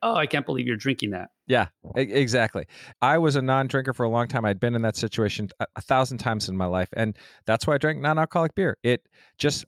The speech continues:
Speaker 2: allowed me to feel a little bit a part of what was going on. I,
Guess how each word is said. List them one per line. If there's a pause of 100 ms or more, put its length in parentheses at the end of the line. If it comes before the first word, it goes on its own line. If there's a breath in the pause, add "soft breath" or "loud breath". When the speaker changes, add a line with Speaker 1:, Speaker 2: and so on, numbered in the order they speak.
Speaker 2:
allowed
me
to
feel
a
little
bit
a
part
of
what
was
going
on. (120)
I,